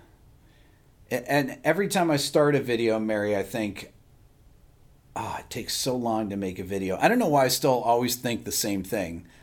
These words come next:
I dread starting. Once I start, it's fine, but I dread sitting down and sh-, doing that first shot and importing it into the computer, you know? And, uh,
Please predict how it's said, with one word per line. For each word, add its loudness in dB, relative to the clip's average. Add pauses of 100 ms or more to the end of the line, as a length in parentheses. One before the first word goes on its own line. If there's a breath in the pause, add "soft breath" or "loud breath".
I -2
dread 0 (400 loud breath)
starting. 0 (200)
Once 2
I 4
start, 4
it's -6
fine, -4
but -2
I -2
dread -2
sitting -4
down 0
and -4
sh-, -10
doing -4
that -4
first -4
shot 0
and -6
importing -4
it -4
into -6
the -10
computer, -8
you -12
know? -8
And, -8
uh, -6